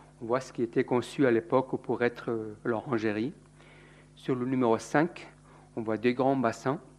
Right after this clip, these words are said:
en eau qui, étant donné qu'ils étaient sur la terrasse supérieure, alimentaient par un système gravitaire les différentes fontaines qui se trouvaient parsemées dans les jardins. Et le six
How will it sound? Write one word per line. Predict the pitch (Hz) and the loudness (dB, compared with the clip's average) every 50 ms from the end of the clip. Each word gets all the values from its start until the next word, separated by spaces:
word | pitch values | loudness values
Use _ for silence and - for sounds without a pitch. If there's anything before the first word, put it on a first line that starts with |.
| - - - - - - - - - - - - - - - - - - - - | -20 -20 -20 -20 -20 -20 -20 -20 -20 -20 -20 -20 -20 -20 -20 -18 -18 -16 -10 -6
en | - 113 113 | -4 -2 2
eau | 117 120 139 214 - - - - - - - - - - - - - - - | 2 2 2 2 -2 -8 -20 -20 -20 -20 -20 -20 -20 -20 -20 -20 -20 -20 -12
qui, | - - 131 123 117 | -6 -4 0 2 2
étant | 113 110 - 120 117 | 4 4 4 4 4
donné | 113 117 123 156 156 | 6 6 6 4 4
qu'ils | - - | 2 0
étaient | 117 - - | 0 0 -2
sur | 175 - - 127 110 113 | -2 -2 -2 -2 0 0
la | 110 110 107 107 | 0 0 -2 -2
terrasse | 107 - 131 - 127 135 139 - | -2 0 0 2 2 2 0 -2
supérieure, | - 123 - - 117 104 107 110 113 117 123 147 156 - - - - - - - - - | -8 -10 -6 -6 -6 -4 -4 -4 -4 -4 -4 -6 -10 -12 -18 -20 -20 -20 -20 -18 -12 -8
alimentaient | 123 113 113 110 107 110 110 - - 131 131 135 143 160 - - - | -6 -4 -4 -2 -2 -2 -4 -2 -2 0 0 0 0 -2 -6 -8 -8
par | - 117 113 | -6 -6 -6
un | 110 | -6
système | - - - - - 131 127 | -6 -10 -10 -6 -4 -2 -2
gravitaire | 120 117 117 113 113 110 - - 135 123 135 165 - - - - - - - - - - | 0 0 0 0 -2 -4 -4 -2 0 0 0 0 -4 -10 -16 -20 -20 -20 -20 -20 -12 -10
les | 131 113 | -6 -4
différentes | 110 120 - 131 123 135 135 | -4 -2 -2 0 0 -2 -2
fontaines | - - 123 117 - - 127 135 143 | -2 -4 -6 -4 -4 -4 -6 -6 -6
qui | 139 127 | -8 -10
se | - - | -12 -12
trouvaient | - - - 127 113 120 120 131 - - - - - - - - - - - | -10 -6 -2 0 2 2 2 2 0 -6 -14 -20 -20 -20 -20 -20 -20 -8 -4
parsemées | - 113 - - - 117 117 120 | -4 -4 -4 -6 -8 -6 -4 -4
dans | 117 120 113 | -2 -4 -4
les | 110 110 | -4 -4
jardins. | 104 113 104 104 104 101 - - - - - - - - - - - - - - - - - - - | -6 -6 -6 -6 -8 -10 -12 -16 -20 -20 -20 -20 -20 -20 -20 -20 -20 -20 -20 -20 -20 -20 -20 -16 -12
Et | 127 120 117 117 113 110 110 | -10 -8 -6 -4 -4 -4 -4
le | 110 117 | -6 -6
six | 113 - - - 156 156 - - - - - - - | -8 -8 -10 -12 -12 -12 -14 -18 -20 -20 -20 -20 -20